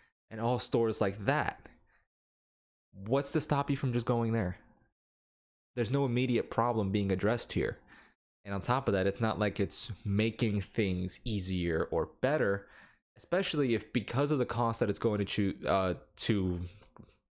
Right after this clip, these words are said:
because of the cost that it's going to be to actually install one of these things and to stock it up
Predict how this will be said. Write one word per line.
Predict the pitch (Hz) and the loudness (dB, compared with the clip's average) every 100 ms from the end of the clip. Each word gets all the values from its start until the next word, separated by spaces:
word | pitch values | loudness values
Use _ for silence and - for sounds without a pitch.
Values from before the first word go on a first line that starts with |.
| _ _ _ _ _ | _ _ _ _ _
because | 127 151 - 233 | -4 0 0 2
of | |
the | 196 | 0
cost | - 143 | 0 0
that | 143 | 0
it's | 123 | 0
going | - 113 110 | 0 0 0
to | |
be | 95 98 95 - - - | 2 2 2 -2 -16 -4
to | 120 | 0
actually | 107 - 104 | 0 0 0
install | 90 - 110 160 | 0 0 0 2
one | 127 | 2
of | 92 | 2
these | 82 - | 0 0
things | 82 69 - - - - - - | -2 -2 -4 -8 -16 -20 -20 -4
and | 95 | -4
to | 90 92 | -2 -2
stock | - - 127 143 | -2 0 0 2
it | 104 87 | 0 2
up | 76 - | 0 -2